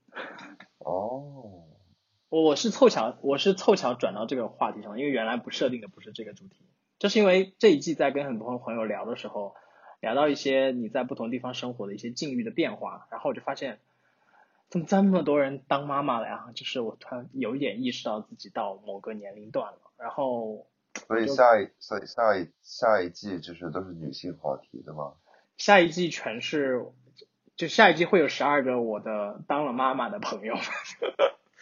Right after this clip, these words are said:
Speaker 1: 嗯，这样子，那我们后年再见了。
Speaker 2: <laughs> 我们可以录别的节目，比如说视频节目。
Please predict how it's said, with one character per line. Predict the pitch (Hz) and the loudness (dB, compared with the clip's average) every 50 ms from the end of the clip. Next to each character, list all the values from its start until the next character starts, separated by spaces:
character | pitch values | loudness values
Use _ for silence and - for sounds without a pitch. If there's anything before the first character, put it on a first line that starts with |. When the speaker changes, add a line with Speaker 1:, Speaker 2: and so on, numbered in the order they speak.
| - - - | -20 -18 -14
Speaker 1:
嗯， | 90 87 85 85 80 80 80 78 76 73 73 71 71 71 _ _ _ _ _ _ _ _ _ | -14 -12 -12 -12 -14 -14 -16 -16 -16 -18 -20 -20 -20 -20 _ _ _ _ _ _ _ _ _
这 | - 90 | -8 -6
样 | 90 87 82 71 - | -6 -6 -6 -8 -12
子， | _ 50 - - _ _ _ - - - _ _ _ _ | _ -18 -18 -18 _ _ _ -20 -20 -20 _ _ _ _
那 | - 101 | 0 2
我 | 95 85 | 2 2
们 | 82 82 | 2 -2
后 | - - 120 107 | -4 0 0 0
年 | 95 82 76 73 76 | 0 0 -4 -6 -4
再 | 80 78 76 | -4 -6 -4
见 | - 80 | -4 -8
了。 | - 156 151 - - | -8 -8 -8 -4 2
Speaker 2:
<laughs> | - 208 - 262 262 - - 262 262 - - 277 - - - 240 - - - - - _ _ - - - - - - - - - - 190 - | 4 6 8 8 8 10 10 8 8 10 6 4 4 4 0 -2 -2 -2 -10 -20 -20 _ _ -6 -6 -6 -6 -8 -10 -16 -16 -14 -12 -4 0
我 | 170 | 4
们 | 180 214 | 4 6
可 | 214 247 | 8 10
以 | 233 196 | 10 10
录 | 175 214 254 240 208 | 10 10 10 10 8
别 | - - 139 139 143 | 8 6 4 4 6
的 | 143 190 190 | 6 6 6
节 | 185 139 113 117 | 6 2 -4 -2
目， | 117 120 123 123 | -2 -4 -6 -6
比 | 113 - 120 120 | -6 -4 -4 -4
如 | - | 0
说 | - 170 180 | 2 0 0
视 | 185 - - 185 175 | 0 -2 -4 -4 -2
频 | - - 120 113 123 | -2 -4 -6 -6 -4
节 | 120 113 104 | -6 -6 -6
目。 | 104 107 107 98 95 | -6 -8 -12 -16 -18